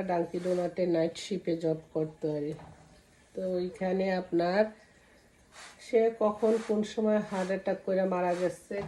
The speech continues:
কেউ জানে না। তখন সকালে যখন স্টোর ওপেন করে না অনেকে, উম, সকালে ব্রেকফাস্ট করে, ওই সব কাস্টমারগুলো যখন গেছে, দেখে কি টাইম হয়েছে, ডোর ওপেন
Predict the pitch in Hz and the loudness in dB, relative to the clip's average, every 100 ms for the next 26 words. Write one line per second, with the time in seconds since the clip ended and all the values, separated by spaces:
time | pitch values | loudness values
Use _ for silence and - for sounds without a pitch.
0 | - 185 190 190 190 190 180 170 185 208 | -4 -2 -2 -4 -2 0 0 0 -2 -6
1 | - - - - - - _ _ _ _ | -12 -20 -20 -18 -20 -20 _ _ _ _
2 | - - 214 - - 185 190 180 - 175 | -6 -4 -6 -8 -6 -2 0 -2 -2 -6
3 | 170 180 180 175 165 190 185 - - - | -2 -2 -2 -4 -2 0 0 -2 -10 -10
4 | 202 190 185 185 190 196 196 190 247 226 | -2 0 0 0 0 0 0 0 2 2
5 | 175 175 175 180 180 - - - 202 180 | 2 0 0 0 0 -4 -12 -12 -10 -10
6 | - - 175 165 175 160 208 165 165 - | -10 -8 -4 0 0 -2 0 2 2 0
7 | 180 170 - 190 170 170 175 - - - | -4 -4 -2 2 2 2 -2 -12 -10 -10
8 | - - 190 196 202 190 185 170 - 185 | -12 -10 -6 -4 -4 -4 -4 -4 -4 -2
9 | 180 180 180 180 170 170 180 165 170 170 | -2 -2 -2 -2 -2 -2 -2 0 0 -2
10 | - 214 277 - - - - - - 202 | -4 -4 -4 -8 -20 -20 -20 -14 -6 -4
11 | 190 202 190 190 202 180 175 175 190 190 | -2 0 -2 -2 -2 0 2 2 2 0
12 | 190 - 190 175 180 180 180 | -4 -2 -2 0 2 2 2